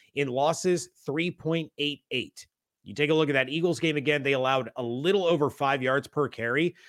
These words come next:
So if you throw the Philly game out, this Buccaneers team is allowing two point nine four yards per carry. They have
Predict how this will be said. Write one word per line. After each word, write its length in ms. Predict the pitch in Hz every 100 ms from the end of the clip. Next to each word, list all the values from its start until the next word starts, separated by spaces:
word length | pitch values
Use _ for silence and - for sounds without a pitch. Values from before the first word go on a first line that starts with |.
| - -
So 140 | 160
if 100 | 104
you 100 | 139
throw 280 | - 156 214
the 80 | 226
Philly 300 | 190 190 190
game 260 | 156 139
out, 280 | 117 160 190 _ _ _ _ -
this 180 | 160 -
Buccaneers 640 | - - - 226 185 180
team 260 | - 165 170
is 120 | 160
allowing 440 | 143 135 139 139 123
two 340 | - 185 226
point 420 | - 196 202 -
nine 400 | 135 127 160 175 - -
four 400 | 170 156 123 - - _ -
yards 340 | 135 143 151
per 240 | - 151 139
carry. 400 | - 147 110 82
They 200 | 104 131
have 540 | - - 170 185 185